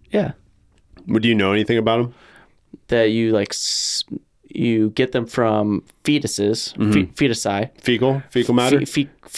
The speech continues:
Speaker 1: fe-, fecal fetuses.
Speaker 2: <laughs> Yeah.
Speaker 1: Jesus, dude. No. And that they, don't they, like, recreate, like, your cells in your body?
Speaker 2: Yeah, they're like, uh, God cells or something like that, I think
Speaker 1: Yeah,
Speaker 2: they
Speaker 1: it's,
Speaker 2: call 'em.
Speaker 1: it, they're, like, used in, like, the early stages of life.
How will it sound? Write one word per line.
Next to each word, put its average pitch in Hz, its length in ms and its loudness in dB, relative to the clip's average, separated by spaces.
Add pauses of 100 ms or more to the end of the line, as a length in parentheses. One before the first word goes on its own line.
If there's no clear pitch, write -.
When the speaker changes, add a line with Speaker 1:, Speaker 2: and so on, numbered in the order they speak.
Speaker 1:
fe-, - 160 -8
fecal 156 500 -2
fetuses. 117 640 -2 (140)
Speaker 2:
<laughs> - 120 -8
Yeah. 110 320 2
Speaker 1:
Jesus, 95 520 -4
dude. 87 280 -6 (400)
No. 110 300 -2 (360)
And 113 920 2
that 107 240 2
they, 107 280 4 (300)
don't 113 160 0
they, 131 120 0
like, 117 300 0
recreate, 104 880 0
like, - 220 -2
your 98 120 -2
cells 101 540 -2
in 101 60 -2
your 98 120 -2
body? 98 460 0 (240)
Speaker 2:
Yeah, 156 140 4
they're 139 160 6
like, 131 260 2
uh, 107 220 2 (120)
God 98 340 0
cells 110 360 -2
or 110 60 -4
something - 240 -4
like 107 140 -2
that, 110 140 2
I 107 40 0
think 117 140 0
Speaker 1:
Yeah, 139 200 4
Speaker 2:
they 131 60 4
Speaker 1:
it's, - 100 -2
Speaker 2:
call 117 160 2
'em. 120 120 -2 (240)
Speaker 1:
it, - 140 -8
they're, 123 180 2
like, 113 200 2
used 117 280 2
in, 120 60 0
like, 104 100 -2
the - 80 -2
early 107 240 4
stages 104 420 0
of 82 60 -2
life. 90 520 -2